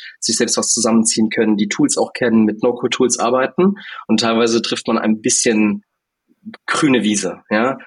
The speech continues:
Cooles Thema, ähm, würden wir uns gerne mal rantrauen, könnt ihr uns dann ein bisschen mehr Input zu geben, könnt ihr uns irgendwie trainieren, Workshops zu machen und dergleichen. Und, äh, das ist auf jeden Fall auch ein Learning gewesen, dass es da nicht so einen Status quo gibt irgendwie im Markt, sondern echt total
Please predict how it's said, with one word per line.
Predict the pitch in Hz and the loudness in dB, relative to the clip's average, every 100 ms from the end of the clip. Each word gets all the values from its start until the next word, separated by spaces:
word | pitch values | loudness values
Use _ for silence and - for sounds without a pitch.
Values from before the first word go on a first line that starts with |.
| _ | _
Cooles | - 147 139 - | -4 -2 0 0
Thema, | - 131 135 127 127 123 123 - - _ | 0 2 2 2 0 0 -4 -16 -20 _
ähm, | 117 113 104 | 2 2 2
würden | 113 | 0
wir | 117 | 0
uns | 113 | 0
gerne | 123 120 | 0 2
mal | 113 | 0
rantrauen, | 117 135 139 - 123 120 120 117 117 120 - - | 0 -2 -2 -2 0 2 2 2 2 -2 -14 -6
könnt | 113 | 0
ihr | 113 | 0
uns | 110 | 0
dann | 117 | 0
ein | 113 | 0
bisschen | - 123 | 0 0
mehr | 113 | 0
Input | - - 127 | -2 -6 -4
zu | - 117 | -4 -2
geben, | 113 113 113 110 | 0 2 2 0
könnt | 110 117 104 | 0 -4 -2
ihr | 110 | -4
uns | 107 | -2
irgendwie | 113 107 | -4 -4
trainieren, | - 131 127 131 127 123 120 120 113 | -4 0 0 2 0 0 -2 0 -2
Workshops | 117 - - - | -2 -4 -6 -4
zu | 113 | -4
machen | - 110 | -4 -4
und | 101 | -4
dergleichen. | 104 120 - - 170 190 - - - | -4 -2 0 0 0 -2 -10 -14 -4
Und, | 120 113 110 110 | 0 4 4 4
äh, | 117 | 2
das | 110 113 | 2 0
ist | |
auf | 117 | 0
jeden | |
Fall | 123 - | 0 0
auch | - | 0
ein | 117 | 2
Learning | 110 113 110 | 4 4 2
gewesen, | 107 113 107 | 2 2 2
dass | 104 101 | -2 -2
es | - | -2
da | 107 | 2
nicht | 113 - | 2 2
so | 117 | 2
einen | 110 | 2
Status | 110 107 101 120 - | 0 -2 -4 -6 -2
quo | - 139 | -2 -2
gibt | 143 - | -4 -2
irgendwie | 127 123 | 0 2
im | 117 | 2
Markt, | 131 170 - - - - | 2 0 -6 -12 -14 -18
sondern | - 123 117 113 113 | -2 2 2 2 0
echt | - 123 - | 0 -2 -2
total | - - 110 113 | -4 -2 0 0